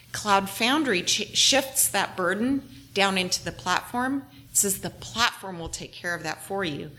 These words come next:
so that you, the app team, the app developer and the app operator,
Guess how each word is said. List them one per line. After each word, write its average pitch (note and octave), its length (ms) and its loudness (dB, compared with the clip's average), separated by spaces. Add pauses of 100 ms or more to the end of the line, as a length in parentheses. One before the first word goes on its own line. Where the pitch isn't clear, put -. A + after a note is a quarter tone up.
(200)
so - 180 2
that F3+ 180 0
you, C4 320 4
the E3+ 220 -2
app A3+ 280 2
team, - 420 -4 (180)
the - 120 -4
app F#3+ 160 0
developer G#3 500 2
and G3 120 0
the F3 80 -2
app F3 320 -4
operator, F3 480 -2